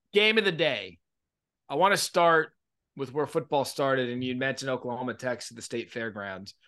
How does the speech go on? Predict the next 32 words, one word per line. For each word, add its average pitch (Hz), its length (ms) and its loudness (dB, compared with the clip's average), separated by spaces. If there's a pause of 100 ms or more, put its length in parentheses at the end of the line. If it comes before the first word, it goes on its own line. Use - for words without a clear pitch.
(540)
No 151 100 2
matter 233 280 6
when, 170 560 2
save 190 340 -2
for 160 100 -2
last 123 320 -2
year, 120 100 -2
'cause 107 100 -12
it 123 40 -8
was 113 100 -8
forty-nine 120 380 -2
nothing, 107 500 -8 (760)
Dillon 135 200 -2
Gabriel 120 280 -2
didn't 104 180 -6
play. 110 120 -6
It 110 40 -4
was 110 60 -8
a 113 40 -12
complete 127 240 -2
outmatch. 110 420 -2
It 113 40 -12
was 107 60 -12
a 110 40 -16
complete 120 240 -6
indictment 113 460 -4
of 98 120 -10 (140)
Brent 117 220 -2
Venables 110 340 -6
in 107 60 -12
year 101 140 -8
one. 107 420 -6